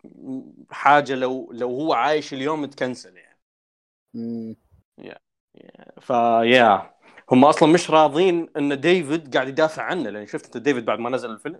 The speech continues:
Speaker 1: مو ديفيد، كيفن، يا الله.
Speaker 2: كيفن، إيه،
Speaker 1: كيفن
Speaker 2: كيفن.
Speaker 1: لما، لما نزل الفيلم قاعد يدافع عن أبوه.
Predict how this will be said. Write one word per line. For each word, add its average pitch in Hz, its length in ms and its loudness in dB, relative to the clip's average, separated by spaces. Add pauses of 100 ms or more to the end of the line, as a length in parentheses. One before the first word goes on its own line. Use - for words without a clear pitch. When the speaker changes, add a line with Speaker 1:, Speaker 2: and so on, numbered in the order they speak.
(120)
Speaker 1:
مو 147 120 -4
ديفيد، 101 340 -8
كيفن، 110 320 -4
يا 110 360 -4
الله. 107 260 -4
Speaker 2:
كيفن، 117 360 -4
إيه، 104 280 -10
Speaker 1:
كيفن 165 300 2
Speaker 2:
كيفن. 113 120 -10
Speaker 1:
لما، 123 680 -6
لما 123 680 -8 (320)
نزل 156 240 0
الفيلم 156 280 -2
قاعد 131 140 0
يدافع 135 360 0
عن 139 240 -4
أبوه. 139 320 -8